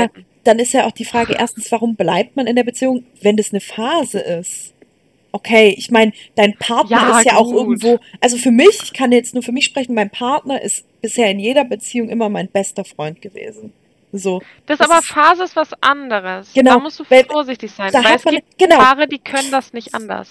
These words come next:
Speaker 2: Genau. Es gibt Paare, da geht es, oh ja, I know. <laughs> Oh, Lena.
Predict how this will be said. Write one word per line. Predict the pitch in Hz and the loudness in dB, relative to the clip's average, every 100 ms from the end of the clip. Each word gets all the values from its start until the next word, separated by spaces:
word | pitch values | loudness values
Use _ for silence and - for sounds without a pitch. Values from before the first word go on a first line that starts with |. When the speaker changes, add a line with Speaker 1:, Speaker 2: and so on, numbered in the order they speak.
| - | -2
Speaker 2:
Genau. | 339 330 220 - _ _ | 2 2 0 -4 _ _
Es | 262 | -6
gibt | - 247 | -4 -6
Paare, | 269 294 285 | -6 -2 -2
da | 247 | -2
geht | 285 277 | -6 -8
es, | - - _ - | -10 -16 _ -4
oh | 180 156 | -4 -4
ja, | 160 - | -10 -10
I | 151 | -10
know. | 254 202 - - | -10 -14 -16 -20
<laughs> | - | -2
Oh, | - - 285 - 294 - 240 240 392 294 - 294 - - | -2 4 2 6 4 4 2 2 -4 -8 0 2 2 0
Lena. | 208 208 180 175 | 2 4 2 -4